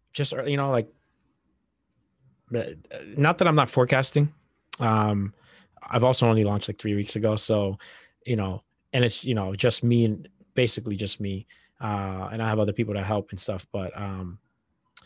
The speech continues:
right now, I'm, I just, I look at companies that have done it well and they've protected their brand very well. Um, if you get into stores, you know, you, you run the risk of, like, having to compete with, like, sales that they're doing.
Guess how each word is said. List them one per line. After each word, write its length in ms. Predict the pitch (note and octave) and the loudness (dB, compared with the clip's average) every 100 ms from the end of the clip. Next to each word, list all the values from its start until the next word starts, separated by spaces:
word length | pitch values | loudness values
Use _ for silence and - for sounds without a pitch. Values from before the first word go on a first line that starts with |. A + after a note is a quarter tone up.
| - _ _ _ _ _ _ - | -20 _ _ _ _ _ _ -4
right 240 | B2 C3 | 0 2
now, 300 | B2 B2 C3 | 2 2 4
I'm, 140 | B2+ A#2+ B2 | 4 0 -2
I 80 | |
just, 420 | A#2+ A#2+ - - - - F2+ - - | -2 -2 -6 -12 -20 -20 -20 -12 -2
I 120 | A#2+ | 2
look 220 | B2 B2+ | 2 2
at 220 | A#2+ - - | 0 -2 -6
companies 340 | A#2+ A#2 A2 | -4 -2 0
that 100 | A2 | 0
have 100 | G#2 | 0
done 140 | A2 | -2
it 100 | G2+ | -4
well 440 | F2 G2+ G#2+ C#3+ - _ _ _ | -4 -2 0 -2 -6 _ _ _
and 140 | A2+ G#2+ | -4 -4
they've 140 | G2+ | -2
protected 360 | A2+ A#2 G#2 G#2 | -4 -4 -4 -4
their 100 | F#2+ | -4
brand 260 | G2 G2 | -4 -4
very 180 | F#2+ F#2+ | -4 -4
well. 360 | F#2+ F#2+ G2+ - - | -4 -6 -8 -12 -10
Um, 420 | G#2+ G2 F#2 A2 _ | -8 -8 -10 -14 _
if 100 | - | -2
you 60 | B2 | 0
get 120 | B2 | 0
into 160 | A2+ | -2
stores, 560 | G2+ - A2 A2 G#2 - _ _ _ _ | -4 -2 0 0 -2 -6 _ _ _ _
you 100 | A#2 | -2
know, 280 | G#2+ G2 G2+ | -2 -2 -4
you, 140 | A#2+ A2+ | -4 -2
you 220 | A#2 G#2+ | -2 -2
run 140 | A2 | 0
the 80 | G#2+ | 0
risk 240 | G#2 - | -2 -2
of, 100 | G#2 | -6
like, 180 | G2+ G2 | -6 -6
having 200 | A2 G2+ | -6 -6
to 60 | G2 | -8
compete 420 | G2+ - A2 - | -10 -10 -10 -8
with, 220 | G#2+ G2+ | -10 -8
like, 180 | G2+ F#2 | -10 -8
sales 320 | - A#2+ A2 | -2 0 0
that 100 | A2 | -2
they're 120 | - G#2 | -4 -4
doing. 640 | A2 G#2+ G#2 G2+ G2 | -4 -2 -2 -4 -4